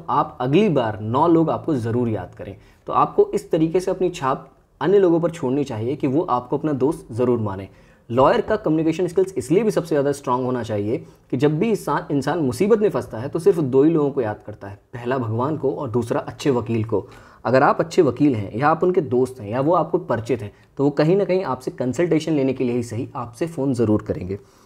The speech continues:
और चौथा है कॉन्टैक्ट्स। कॉन्टैक्ट्स हम तभी बना सकते हैं जब हमारे कम्युनिकेशन स्किल्स अच्छे हों। कॉन्टैक्ट्स बनाना बहुत ज़रूरी है ले-, लॉ की फील्ड में, और आपको लगातार इन पर ध्यान भी देना चाहिए।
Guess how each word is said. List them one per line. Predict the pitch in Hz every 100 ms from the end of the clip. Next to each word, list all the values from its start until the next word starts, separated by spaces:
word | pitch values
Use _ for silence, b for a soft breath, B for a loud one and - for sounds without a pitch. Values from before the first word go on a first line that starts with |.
| b b
और | 120 117
चौथा | 160 160 196
है | 165 170
कॉन्टैक्ट्स। | 113 104 104 90 - - b b -
कॉन्टैक्ट्स | 160 165 160 220
हम |
तभी | 208 135 180
बना | 156 123
सकते | 139 -
हैं | 160
जब | 143
हमारे | 135 135 180
कम्युनिकेशन | - 123 127 127 160
स्किल्स | 160 131 120
अच्छे | 110 - 117
हों। | 107 107 b b b -
कॉन्टैक्ट्स | 135 143 180 185 151
बनाना | 143 151
बहुत | 160 107 113 -
ज़रूरी | 135 135 135
है | 143
ले-, | 127 -
लॉ | 123 123
की | 143
फील्ड | 139 131
में, | 143 170 B B
और | 120
आपको | 127 - 180
लगातार | 120 127 127 175 175
इन | 131
पर | - 180 - _ _ _ 127
ध्यान | 143 185
भी | 170
देना | 131 120
चाहिए। | 107 101 104